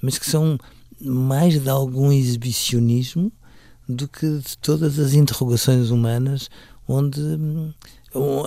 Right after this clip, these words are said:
em que um diário era, de facto, um parceiro indispensável.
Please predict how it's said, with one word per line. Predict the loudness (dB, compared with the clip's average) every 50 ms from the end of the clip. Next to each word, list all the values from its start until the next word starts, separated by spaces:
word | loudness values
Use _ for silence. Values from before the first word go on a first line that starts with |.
| -2
em | -2 -2
que | -2 0 0 -2
um | 0
diário | 0 0 0 0 2 0 0 -2 -2 -2 -2 -4
era, | -4 -4 -4 -4 -4 -6 -6 -8
de | -10 -12
facto, | -12 -8 -8 -8 -8 -8 -8 -8
um | -8
parceiro | -6 -8 -8 -8 -8 -8 -6 -6 -6 -6
indispensável. | -6 -6 -6 -6 -6 -6 -6 -4 -4 -2 -2 -2 -2 -2 -4 -6 -6